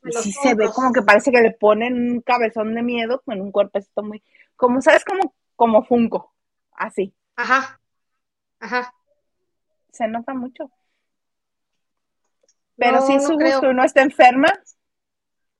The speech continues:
Speaker 2: Sí
Speaker 1: Yo
Speaker 2: es,
Speaker 1: creo que
Speaker 2: este,
Speaker 1: no está enferma.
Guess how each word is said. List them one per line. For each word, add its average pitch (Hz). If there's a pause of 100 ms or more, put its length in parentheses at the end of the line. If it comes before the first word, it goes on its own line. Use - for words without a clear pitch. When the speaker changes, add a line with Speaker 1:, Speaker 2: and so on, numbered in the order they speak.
(1300)
Speaker 2:
Sí 220
Speaker 1:
Yo 330
Speaker 2:
es, 262
Speaker 1:
creo 427
que 403
Speaker 2:
este, 339
Speaker 1:
no 381
está 370
enferma. 269